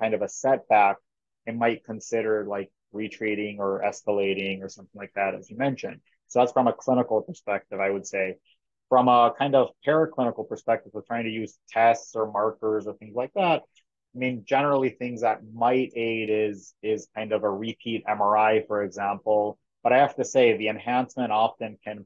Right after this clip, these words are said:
persist even with a kind of, uh, just a normal attack, which is improving. And so it's difficult to kind of put a lot of weight on that.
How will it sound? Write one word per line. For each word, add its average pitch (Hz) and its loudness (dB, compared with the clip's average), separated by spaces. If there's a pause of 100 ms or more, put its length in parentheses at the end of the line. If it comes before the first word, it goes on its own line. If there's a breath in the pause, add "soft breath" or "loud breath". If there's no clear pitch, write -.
persist 120 0
even 110 -4
with 104 0
a 101 -2
kind 104 -8
of, 101 0 (240)
uh, - -12 (160)
just - -20
a 101 -4
normal 113 2
attack, 104 0
which 104 -8
is 98 -10 (100)
improving. 107 2 (320)
And 113 -4
so 120 6
it's - 0
difficult 123 2
to - -18
kind 113 -4
of 107 0
put 113 0
a 107 2
lot 101 4
of 127 0
weight 165 -2
on 175 -4
that. 214 -4